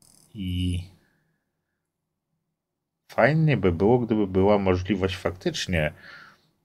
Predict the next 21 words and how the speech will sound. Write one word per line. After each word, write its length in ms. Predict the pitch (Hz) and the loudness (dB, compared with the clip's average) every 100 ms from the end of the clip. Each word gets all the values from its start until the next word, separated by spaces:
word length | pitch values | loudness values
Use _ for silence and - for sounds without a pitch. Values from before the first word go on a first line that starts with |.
| _ | _
przekazania 680 | - 95 101 87 92 80 76 | 0 4 4 6 6 6 0
tego 320 | - 73 76 | -2 -4 -4
konta, 560 | - 87 78 69 73 67 | -4 -4 -4 -4 -4 -4
nie? 260 | 76 123 135 | -2 -2 -2
Komuś. 580 | - 73 71 69 - - _ _ _ _ _ _ _ _ _ _ _ _ _ _ _ _ - | -2 -2 -4 -10 -12 -18 _ _ _ _ _ _ _ _ _ _ _ _ _ _ _ _ -6
No 120 | 117 | -2
niestety 500 | 120 92 98 98 104 | 0 0 -2 -2 0
na 520 | 101 95 90 90 87 | 2 4 4 4 0
chwilę 520 | 82 - - 117 107 | -2 -8 -2 4 6
obecną 920 | 95 78 82 85 - - 85 80 80 85 - _ _ _ _ _ _ _ | 6 4 2 0 -4 -4 0 0 -2 -8 -16 _ _ _ _ _ _ _
takiej 380 | - 104 - 101 | 0 0 4 2
możliwości 1400 | 92 87 82 87 78 85 80 - - - 82 80 80 85 - _ _ _ _ | 4 2 2 -2 0 0 0 -4 -10 -8 -6 -4 -6 -10 -16 _ _ _ _
nie 320 | 85 90 95 | -6 6 6
ma 360 | 98 107 113 110 - | 8 6 4 4 -2
i 220 | 78 80 | -10 -10
chyba 480 | - - 104 110 98 | -10 -2 0 2 0
nie 180 | 87 78 | 0 0
zanosi 580 | 80 76 80 87 80 | -2 0 -2 -2 -10
się, 240 | 73 - 78 | -10 -6 -4
żeby 300 | 78 69 78 | -2 -2 -4
była. 460 | - 80 71 67 | 0 0 0 -4